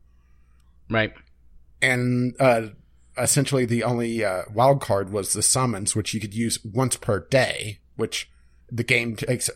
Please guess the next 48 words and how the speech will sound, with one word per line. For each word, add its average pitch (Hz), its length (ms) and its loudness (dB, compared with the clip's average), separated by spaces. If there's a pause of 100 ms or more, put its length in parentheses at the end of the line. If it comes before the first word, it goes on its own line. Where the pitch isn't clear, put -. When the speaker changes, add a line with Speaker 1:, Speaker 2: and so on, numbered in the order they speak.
(120)
Speaker 2:
place 113 260 -2
over 95 160 -6
three 107 300 -6
days. 110 320 -2
So 101 100 0
you 95 140 -6
essentially 104 340 -4
get 98 240 -8 (400)
one 120 220 2
set 117 340 2
for 104 260 -4
the 107 180 -4
first - 380 2
day, 98 480 -2
one 113 300 0
set - 220 0
for 101 60 -6
the - 60 -10
second - 360 -4
day, 92 180 -4
and 98 140 -8
one 98 100 -6
set - 180 -4
for 90 120 -8
the 87 80 -10
third 110 320 -2
day, - 180 -10
which - 380 -8 (680)
all 151 160 8
of 151 60 6
them 139 180 6
are 117 200 2
essentially 113 480 2
just 104 260 -2
an 95 140 -4
instant 110 380 -2 (240)
out 110 140 4
of 104 80 -6
combat 98 480 -4
thing, 95 380 -8 (100)
but 127 360 2 (360)
you 127 120 0
couldn't 135 260 6
use 117 160 0
them 101 140 -4
in 101 80 -10
boss 131 260 6
fights. - 560 2